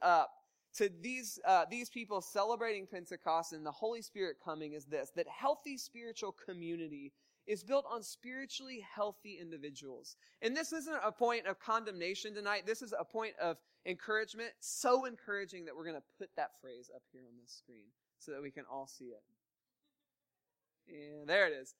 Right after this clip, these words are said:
Healthy spiritual community is built on spiritually healthy individuals. And that's what we want for us. That's what we want for us together. That's what we want for us as individuals. And I just want us to kind of move through this and the next point we're gonna make prayerfully.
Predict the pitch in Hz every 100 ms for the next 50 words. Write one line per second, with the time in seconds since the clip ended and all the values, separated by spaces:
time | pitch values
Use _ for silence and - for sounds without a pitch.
0 | _ - 233 240 247 240 233 220 226 220
1 | 226 202 208 208 196 156 170 143 196 208
2 | - 175 175 - 214 214 202 214 190 165
3 | 180 - 180 160 160 151 143 143 135 -
4 | _ _ - 220 240 262 269 311 240 269
5 | 233 247 233 220 226 262 - - 208 -
6 | 214 233 240 - 220 220 233 240 233 220
7 | - - 214 214 - 170 190 208 214 202
8 | - 214 208 175 185 185 175 160 165 180
9 | 156 175 160 143 156 175 180 - _ _
10 | 233 285 330 370 349 269 247 254 226 190
11 | 202 226 - 202 170 202 208 - 170 160
12 | 175 - - 180 156 160 156 156 156 143
13 | _ - 190 220 214 - 147 135 135